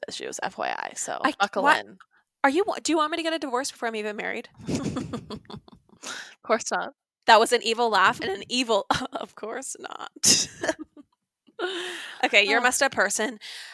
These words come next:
Speaker 2: Do you have anything to report going on? What's going on?
Speaker 1: Yes, Lauren, I do have things to report on. As if twenty twenty couldn't already get worse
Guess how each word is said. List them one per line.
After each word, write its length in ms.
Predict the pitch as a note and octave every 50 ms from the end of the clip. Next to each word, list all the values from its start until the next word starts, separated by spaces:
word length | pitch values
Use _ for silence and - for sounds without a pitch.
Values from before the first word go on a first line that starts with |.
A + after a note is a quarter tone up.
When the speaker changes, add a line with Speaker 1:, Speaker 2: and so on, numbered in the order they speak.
| -
Speaker 2:
Do 100 | G#3 -
you 40 | C#4+ C#4+
have 80 | C#4+ C#4
anything 280 | C#4 - - C4+ C4 B3
to 100 | - C4
report 560 | A#3+ - - A3 G#3+ G#3 A3 - - - - - - - -
going 260 | - A#3 A3+ A3 G#3+
on? 220 | G#3+ G#3+ G#3 G#3 G#3+
What's 140 | G#3+ G#3 -
going 200 | - F#3+ - -
on? 240 | - - - G#3 - _ _ _ _ _ -
Speaker 1:
Yes, 280 | A3 G#3 F#3+ - -
Lauren, 220 | F#3 F#3 F3+ F#3 F#3
I 100 | - F#3+
do 120 | F#3+ F#3
have 100 | F3 F3
things 220 | - F#3 F#3+ F#3 -
to 80 | -
report 280 | - - - - - -
on. 220 | C#2+ - - - _ _ - - _ _ _ _ _ _ -
As 180 | - B3+ D4 E4+
if 160 | G4+ G#4+ -
twenty 320 | - - C4 A#3 A3+ A#3 A#3
twenty 380 | - - G3+ F3+ F3+ F3+ F3+
couldn't 340 | - - - F#3+ F#3 F#3 - - -
already 280 | F#3 F3+ F3+ F3 F3
get 220 | F3 F3+ F3 - -
worse 640 | E3+ E3+ E3+ D#3 B3+ D4 - - - - - -